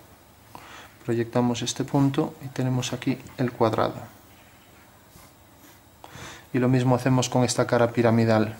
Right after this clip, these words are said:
Proyectamos, prolongamos esta línea, o sea, proyectamos este punto sobre esta arista, hacemos centro aquí, hacemos una semicircunferencia en la intersección con la prolongación, uno con este punto y con este.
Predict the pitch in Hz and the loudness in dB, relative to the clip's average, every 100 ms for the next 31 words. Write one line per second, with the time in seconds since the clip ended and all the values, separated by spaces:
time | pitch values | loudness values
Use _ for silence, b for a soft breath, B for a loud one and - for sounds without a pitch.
0 | - - 120 113 113 113 143 143 151 151 | -18 -6 -2 2 0 2 2 2 0 -2
1 | - - - - - 117 113 110 110 110 | -4 -6 -12 -20 -8 -2 2 2 2 2
2 | 107 110 - 120 127 131 131 - B B | 0 -6 -6 -4 -2 -2 -4 -6 B B
3 | B B - 110 - 110 110 117 113 107 | B B -6 -4 0 2 2 2 2 0
4 | 110 120 - 117 107 - 120 113 - 117 | -4 -4 -2 -2 -2 -4 -4 -4 0 0
5 | 123 123 - 143 - - 123 117 - 120 | 2 -2 -2 -4 -4 0 0 0 -2 -4
6 | 120 113 131 117 131 120 123 131 120 - | -4 -6 -6 -4 -4 -6 -6 -6 -6 -8
7 | - - 120 113 113 127 113 110 123 131 | -6 -2 0 -2 -2 -8 -8 -4 -4 -4
8 | - - B B B B B 127 120 120 | -6 -10 B B B B B -4 -2 -2
9 | 113 113 113 - 123 117 117 117 120 117 | -4 -6 -6 -2 -2 0 0 -2 -2 -2
10 | 120 117 131 117 117 113 113 113 113 - | -2 -2 2 2 2 2 0 -2 -2 -4
11 | - 120 110 107 107 123 135 - 165 | -2 -2 -2 -2 -2 0 -2 -4 -8